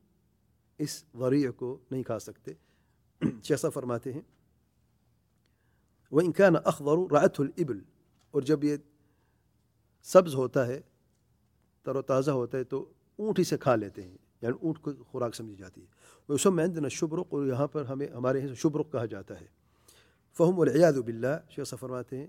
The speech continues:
تو یہ لوگ اللہ تعالیٰ کی پناہ، فِي نَارِ، فِي نَارِ جَهَنَّمَ، جَہنم کی آگ میں، لَيْسَ لَهُمْ طَعَامٌ إِلَّا مِنْ هَذَا الضَّرِيعِ،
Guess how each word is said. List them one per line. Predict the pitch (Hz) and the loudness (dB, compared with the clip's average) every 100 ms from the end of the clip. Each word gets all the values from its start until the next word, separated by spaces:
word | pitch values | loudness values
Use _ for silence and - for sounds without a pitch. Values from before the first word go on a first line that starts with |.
| - | -14
تو | 135 | -10
یہ | 123 135 | -4 -2
لوگ | 131 135 131 | -2 -4 -8
اللہ | 127 117 | -12 -10
تعالیٰ | 120 117 107 | -6 -6 -8
کی | |
پناہ، | 110 113 131 147 _ _ _ _ _ | -10 -6 -4 -6 _ _ _ _ _
فِي | - | 2
نَارِ، | 165 170 160 - | 4 4 2 -2
فِي | 151 | 0
نَارِ | 151 160 131 | 2 2 2
جَهَنَّمَ، | 120 117 165 170 170 - | 0 0 0 -2 -4 -6
جَہنم | 113 123 123 | -6 -4 -4
کی | 113 131 | -4 0
آگ | 139 | 0
میں، | 143 127 | 0 0
لَيْسَ | 151 139 139 | 0 2 -2
لَهُمْ | 120 113 | -4 -4
طَعَامٌ | 127 139 123 | 0 0 -2
إِلَّا | 131 123 | -6 -8
مِنْ | 117 | -6
هَذَا | 135 123 | -4 -6
الضَّرِيعِ، | 104 117 143 165 | -6 -2 0 0